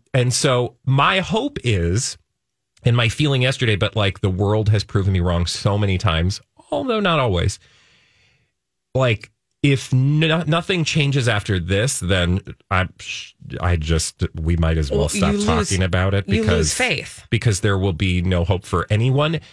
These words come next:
Speaker 1: And also, people are talking about Britney. Brit, yes, like, "Why are you so obsessed with Britney?" Well, we talk about pop culture. Sure, that's why.
Speaker 2: Mm-hmm.
Speaker 1: But beyond that story, if you wonder why other outlets are talking about this, like actual investigative journalists, the New York Times, et cetera,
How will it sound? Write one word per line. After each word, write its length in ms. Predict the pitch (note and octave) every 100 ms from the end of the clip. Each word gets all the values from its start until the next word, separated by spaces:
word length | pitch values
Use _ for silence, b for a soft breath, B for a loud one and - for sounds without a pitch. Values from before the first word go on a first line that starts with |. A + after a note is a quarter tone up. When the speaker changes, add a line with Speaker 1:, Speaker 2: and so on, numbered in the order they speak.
| B _
Speaker 1:
And 120 | C#3 D3
also, 300 | D#3 E3+ D#3
people 260 | D3+ C#3+ D3+
are 80 |
talking 280 | C3 B2+ B2+
about 300 | G#2+ F#2+ -
Britney. 460 | - A#2 F3 F#3+ G#3 b b b b b b
Brit, 300 | B2+ C3 F#3+ D3+
yes, 420 | C#3 D3+ E2+ -
like, 200 | G#2+ -
"Why 80 | C4+
are 40 |
you 120 | F4 F4+
so 220 | F#4+ F#4
obsessed 400 | E4+ F#4 F#4 -
with 180 | C#4+ -
Britney?" 420 | D#4+ F#4 C4 G2+
Well, 180 | B2+ B2
we 140 | C3+
talk 240 | C#3 B2+ A2
about 180 | G2+ -
pop 180 | F2+
culture. 320 | - E2 - E2
Sure, 220 | - D#2+
that's 220 | D2 C#2+
why. 180 | D#2 A#1
Speaker 2:
Mm-hmm. 280 | F3+ F#3 D4+ E4+ b _ _ _
Speaker 1:
But 420 | C#3+ A#2 A#2+ G#2+
beyond 560 | C#3 C3+ A#2 G#2+ C#3 F#3
that 180 | G#3 G3+
story, 380 | - G3 G3+ G3+
if 100 | F#3
you 100 | B2+
wonder 320 | A2+ A#2 A2+
why 200 | G#2 G2 -
other 300 | G#2 A#2+ A#2+
outlets 320 | B2 - C#3+
are 60 | C3
talking 340 | - C3 C#3
about 200 | C#3+ D3
this, 160 | D3+ C#3
like 120 | F#2 -
actual 340 | F2 - G2
investigative 580 | F2 F2 - F2+ F2+ D#2+
journalists, 520 | E2+ E2 E2+ F2+ -
the 100 | -
New 80 | E2+
York 160 | D#2+ -
Times, 320 | - E2 E2
et 80 | -
cetera, 420 | D#2 E2+ G#2